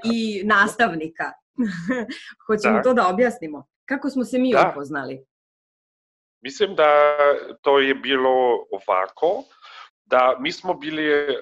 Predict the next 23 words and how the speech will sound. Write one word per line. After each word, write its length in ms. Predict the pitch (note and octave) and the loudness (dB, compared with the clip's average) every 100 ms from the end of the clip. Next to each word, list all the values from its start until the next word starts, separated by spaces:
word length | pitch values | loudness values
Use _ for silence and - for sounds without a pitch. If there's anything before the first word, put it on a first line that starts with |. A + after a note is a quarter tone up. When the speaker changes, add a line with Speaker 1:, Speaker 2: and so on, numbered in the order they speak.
| - | -8
Speaker 2:
ti 160 | - | -12
i 160 | E3+ D3 | -10 -6
ja 280 | A2 G2 B2 - | -2 0 0 -2
u 240 | A#2 A#2 A2+ A2 A2 _ G2+ G2+ G2+ G2+ F#2+ | -12 -16 -20 _ _ _ -18 -16 -16 -18 -12
jednoj 600 | G#2 A#2 A2 G#2 G#2+ G#2 G2+ G2 _ | -8 -8 -10 -12 -10 -8 -10 -16 _
grupi 460 | G#2 G#2+ A2 - E3 A3 _ _ | -12 -12 -12 -18 -20 -20 _ _
Speaker 1:
Mhm. 140 | F#3+ F3 | -16 -6
Speaker 2:
na 140 | A#2 | -4
Facebooku. 840 | G2+ A#2+ D#3+ - _ _ A2 C#3+ _ - | -2 -4 -6 -10 _ _ -10 -10 _ -18
Speaker 1:
Mhm. 240 | E3+ F3 E3+ G3+ _ | -18 -16 -18 -20 _
Speaker 2:
Mislim 500 | A#2 C3 - - C#3 | -16 -14 -14 -14 -10
da 120 | C3+ | -8
se 160 | C3 - | -8 -8
zove 280 | B2 A#2+ A2+ - | -6 -6 -6 -2
Omniglot, 600 | A#2 B2+ D#3 D#3 D3+ D#3 - | 0 0 -6 -8 -6 -6 -8
tamo 380 | - C#3 C3 C3 | -2 -2 -2 -6
gde 280 | A2+ B2+ B2+ | -8 -8 -8
su 160 | - A2+ G#2+ | -8 -12 -12
ljudi 680 | G#2+ C#3 D#3 C#3 C#3 C3+ C3+ | -10 -8 -8 -8 -6 -8 -8
koji 720 | - C3 B2+ A#2+ A2+ G#2+ F#2+ F2 _ | -8 -4 -4 -6 -10 -14 -14 -18 _
voli 500 | A2 B2+ G#2+ G#2 F2 _ | 2 2 0 -8 -12 _
jezike. 720 | G2 F#2+ G2+ G#2+ G#2+ A#2 _ _ _ _ _ | _ -2 0 0 -4 -14 _ _ _ _ _
Speaker 1:
Mhm. 400 | - G3+ F#3 F#3+ | -10 -8 -8 -10